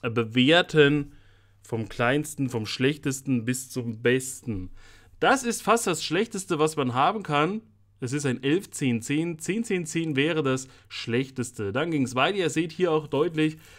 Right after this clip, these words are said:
das ist ein männliches. Deswegen hat das da oben so ein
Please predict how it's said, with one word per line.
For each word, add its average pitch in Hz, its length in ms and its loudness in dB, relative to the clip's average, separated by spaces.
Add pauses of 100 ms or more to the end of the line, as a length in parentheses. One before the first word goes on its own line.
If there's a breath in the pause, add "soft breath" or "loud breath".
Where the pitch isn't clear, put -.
(140 loud breath)
das 147 200 2
ist 160 120 -2
ein 131 180 4
männliches. 151 880 2 (1400)
Deswegen 127 340 4
hat 127 120 4
das 139 180 2
da - 80 0
oben 143 280 2
so 123 200 4
ein 110 260 0